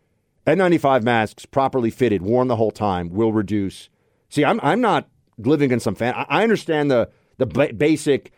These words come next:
biomechanics and aerodynamics at play here. Yeah, an N ninety-five mask, properly fitted and sealed,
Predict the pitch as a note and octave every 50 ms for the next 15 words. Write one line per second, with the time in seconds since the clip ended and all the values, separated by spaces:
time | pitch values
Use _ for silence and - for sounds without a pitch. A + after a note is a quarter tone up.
0 | _ - - F#2+ A#2+ C3+ D3+ D3+ D3+ C#3+ C#3 C3 - C3+ C3+ C3+ C#3+ C3+ - B2+
1 | B2 B2+ C3 C3+ A#2 B2 A#2+ A#2+ B2 B2+ B2+ B2+ - - A2+ F2+ - G2 F#2 E2+
2 | D#2+ D#2+ F#2 G#2 - - _ _ _ _ _ _ _ - A#3+ C4+ G3 D3 E3+ G#3
3 | A#3 A3+ A3+ G#3 - - D#3 D#3 D3 G#2+ A2 A2+ B2 D#3+ - - _ - B2+ B2+
4 | C#3+ - D#3 C#3+ C#3+ C#3 - G#2 F#2+ F#2 A#2 C3+ B2+ B2 - - D#3 E3+ F3+ A2+
5 | G#2+ B2 C#3